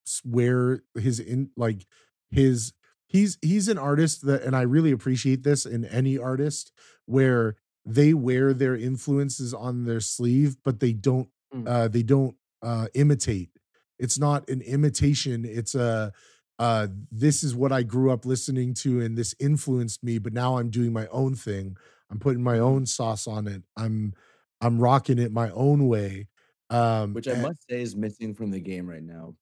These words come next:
Speaker 3: which I don't appreciate. I feel
Speaker 1: Well,
Speaker 3: like that's
Speaker 1: again,
Speaker 3: been
Speaker 1: that get,
Speaker 3: lost
Speaker 1: goes
Speaker 3: a
Speaker 1: back
Speaker 3: little
Speaker 1: to what I said about rappers loving being rappers and not loving,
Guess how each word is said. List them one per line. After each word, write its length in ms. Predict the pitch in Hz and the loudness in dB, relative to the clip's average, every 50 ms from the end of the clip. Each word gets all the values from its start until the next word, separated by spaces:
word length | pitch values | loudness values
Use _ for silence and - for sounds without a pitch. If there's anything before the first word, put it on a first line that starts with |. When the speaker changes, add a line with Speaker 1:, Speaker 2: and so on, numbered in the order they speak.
| _ - | _ -16
Speaker 3:
which 180 | 90 85 - | -16 -14 -12
I 180 | 87 82 80 78 78 - _ _ _ _ _ _ _ _ _ _ _ _ | -12 -12 -12 -14 -16 -18 _ _ _ _ _ _ _ _ _ _ _ _
don't 180 | - - 82 - | -18 -18 -16 -18
appreciate. 540 | - - 78 - _ - - 78 73 - _ _ _ _ _ _ - | -18 -20 -20 -20 _ -18 -16 -16 -16 -18 _ _ _ _ _ _ -20
I 40 | - | -12
feel 140 | - - 156 | -2 2 4
Speaker 1:
Well, 60 | 151 | 4
Speaker 3:
like 80 | 139 | 4
that's 180 | 127 143 143 143 | 4 2 2 2
Speaker 1:
again, 40 | 131 | 2
Speaker 3:
been 0 | |
Speaker 1:
that 180 | 135 131 - | 0 -2 0
get, 220 | - 143 127 107 - | 0 -2 -2 -2 0
Speaker 3:
lost 0 | |
Speaker 1:
goes 260 | 139 127 127 113 95 | 0 0 0 0 -2
Speaker 3:
a 20 | |
Speaker 1:
back 260 | 90 120 117 123 120 - | -2 -2 -2 -2 -2 -4
Speaker 3:
little 20 | |
Speaker 1:
to 80 | - 120 | -4 -4
what 140 | 117 117 | -2 -2
I 80 | 117 110 | -2 -2
said 240 | 107 - 131 120 120 | -2 -2 -4 -4 -2
about 240 | 113 117 113 101 95 | -2 -4 -4 -4 -4
rappers 440 | 113 110 113 110 - 120 110 98 98 | -4 -4 -4 -4 -4 -4 -4 -4 -4
loving 360 | 110 110 110 104 113 110 104 | -4 -4 -2 -2 -4 -4 -4
being 260 | 104 113 113 107 104 | -4 -4 -4 -4 -4
rappers 480 | 98 101 113 120 107 - 101 95 92 98 | -4 -2 -4 -4 -4 -6 -10 -10 -8 -10
and 80 | 104 | -8
not 240 | 104 104 104 98 90 | -8 -8 -10 -10 -12
loving, 400 | 98 101 104 101 95 98 101 95 | -14 -14 -14 -14 -14 -14 -16 -16